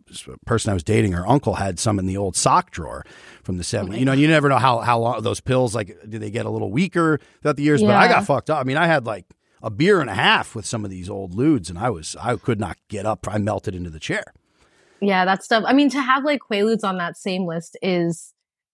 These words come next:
Speaker 2: crazy. I mean, like, I'm wondering when these lists originated, because peyote also seems like it's something that's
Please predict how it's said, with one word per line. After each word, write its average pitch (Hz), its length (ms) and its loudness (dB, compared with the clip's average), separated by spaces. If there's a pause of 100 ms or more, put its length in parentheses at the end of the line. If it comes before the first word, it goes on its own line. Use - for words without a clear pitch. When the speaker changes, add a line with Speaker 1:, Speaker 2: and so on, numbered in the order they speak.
(140)
Speaker 2:
crazy. 254 320 4
I 233 120 2
mean, 277 160 4
like, 262 240 2
I'm 233 160 2
wondering 254 400 2
when 349 180 2
these 277 220 2
lists 185 400 -4 (100)
originated, 190 720 2
because 214 320 0
peyote 202 500 2
also 220 340 0
seems 190 520 -2
like 160 400 -2 (580)
it's 220 180 0
something 226 300 4
that's 240 200 0